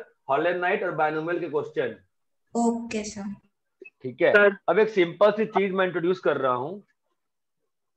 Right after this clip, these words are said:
Speaker 1: एक simple सी चीज मैं introduce कर रहा हूँ।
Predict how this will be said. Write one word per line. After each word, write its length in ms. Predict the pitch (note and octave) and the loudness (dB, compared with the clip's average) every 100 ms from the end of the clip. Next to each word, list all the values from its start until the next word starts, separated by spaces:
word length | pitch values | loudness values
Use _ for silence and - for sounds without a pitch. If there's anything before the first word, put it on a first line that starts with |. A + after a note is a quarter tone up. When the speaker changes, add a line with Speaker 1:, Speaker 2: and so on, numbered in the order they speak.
| _ _ C#3+ | _ _ -12
Speaker 1:
एक 160 | D3 | -12
simple 460 | - D#3+ D3+ F3+ F#3 | -6 -8 -2 0 0
सी 140 | F#3+ | -2
चीज 240 | F#3 F#3 F3 | -6 -4 -2
मैं 140 | F3 | -2
introduce 420 | D#3+ D#3+ D#3 E3+ | -2 -4 -2 -4
कर 180 | - C#3 | -2 -2
रहा 160 | C3 B2 | 0 -2
हूँ। 380 | A#2+ C3+ E3+ | -2 -4 -8